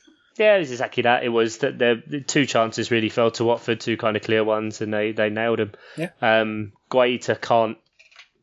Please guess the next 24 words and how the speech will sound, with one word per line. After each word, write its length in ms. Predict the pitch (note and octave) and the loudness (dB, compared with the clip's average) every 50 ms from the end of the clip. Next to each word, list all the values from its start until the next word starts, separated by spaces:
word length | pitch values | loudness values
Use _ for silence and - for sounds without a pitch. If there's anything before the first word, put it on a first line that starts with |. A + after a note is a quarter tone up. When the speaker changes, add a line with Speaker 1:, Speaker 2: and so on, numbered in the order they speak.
| - | -4
Speaker 1:
deal 220 | - C#3 B2+ A#2+ A#2 | -2 0 0 0 0
with 160 | A2+ A2+ A2+ | -2 -4 -4
a 40 | A2 | -6
cross 420 | - - - A#2+ A2+ - - - | -6 -2 -2 -2 -2 -2 -2 0
or 100 | A2+ A2 | 0 0
a 60 | G#2+ | 0
corner 400 | - - - A#2 A2+ G#2+ A2 G#2+ | -2 -4 -2 -2 -2 -2 -2 -2
or 100 | G#2+ G#2+ | -2 -2
a 60 | G#2+ | -2
set 280 | - - B2 A2 - - | -2 -2 -2 -2 -2 -2
piece. 280 | - A2 G#2 G2+ - - | -4 -4 -4 -4 -8 -12
It's 160 | - - - | -14 -8 -6
horrendous. 640 | - A2 G2+ A2 G#2+ G#2+ G#2 G2+ G#2 G#2+ - - _ _ _ _ _ _ _ - - - _ _ _ | -6 -4 -2 -2 -2 -2 -2 -6 -6 -8 -10 -18 _ _ _ _ _ _ _ -20 -20 -20 _ _ _
Um, 400 | - A2 A2 G#2+ G#2+ G#2 G#2 G#2 | -4 -2 -2 0 -2 -2 -4 -4
he 80 | A2 G#2 | -8 -8
just 360 | G2 - G#2 - - _ - | -8 -8 -12 -12 -14 _ -14
kind 240 | - - B2 A#2+ A#2 | -4 -2 0 0 0
of 60 | A2 | -2
flaps 540 | - - - - B2+ A#2 A#2 - - - - | -4 -6 -4 0 2 2 2 0 -4 -6 -4
in 100 | A2+ G#2+ | -2 -2
the 140 | G#2+ G#2+ G#2+ | 0 2 2
air, 340 | G#2+ G#2+ G#2+ G#2+ G#2+ G2+ G2+ | 4 4 4 4 2 2 0
and, 360 | G#2 G2 G#2 G2+ G2+ A2+ - - | -2 -4 -4 -10 -12 -14 -12 -4
uh, 220 | - A2+ G#2+ G2 | -2 0 0 0